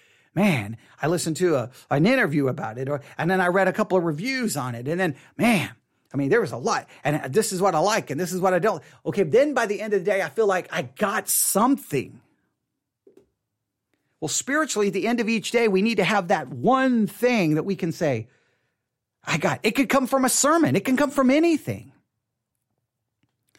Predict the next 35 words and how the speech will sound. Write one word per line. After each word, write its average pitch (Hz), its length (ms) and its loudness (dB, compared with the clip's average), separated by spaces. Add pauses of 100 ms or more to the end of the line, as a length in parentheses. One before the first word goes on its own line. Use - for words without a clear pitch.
(480)
It 190 120 -2
can 240 120 -2
come 226 160 2
from 226 160 -2
anything. 202 300 0
Let 190 140 0
me 202 100 -2
just, - 280 -4
uh, 156 200 0
for 139 200 -4
example, 131 600 -6 (240)
let 165 40 -4
me 175 40 -4
go 175 100 0
to 165 80 -2
the 139 140 -6
Edify 156 320 0
Christian 135 320 -8
Podcast - 500 -8
app. - 220 -16
I'll - 80 -16
go 127 80 -6
to 120 60 -6
the 104 140 -10
Edify 135 340 -2
Christian - 320 -8
Podcast - 460 -10
app. 101 160 -20 (1900)
All 143 80 -12
right, 175 280 -4 (100)
the 135 120 -2
Edify 175 300 0
Christian 180 300 -4
Podcast 135 560 -4
app. - 240 -20